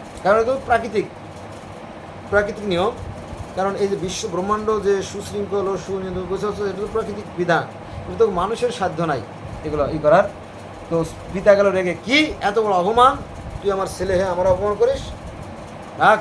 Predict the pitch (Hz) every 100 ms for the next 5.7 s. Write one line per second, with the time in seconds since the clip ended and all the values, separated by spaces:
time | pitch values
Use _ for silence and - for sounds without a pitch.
0 | - 190 165 147 151 135 127 - 147 151
1 | 185 247 220 165 147 143 147 156 214 226
2 | 151 143 131 131 131 120 123 127 131 180
3 | 202 - - - - - 165 180 - 135
4 | 175 208 180 208 214 185 180 208 220 151
5 | 147 160 156 143 123 113 -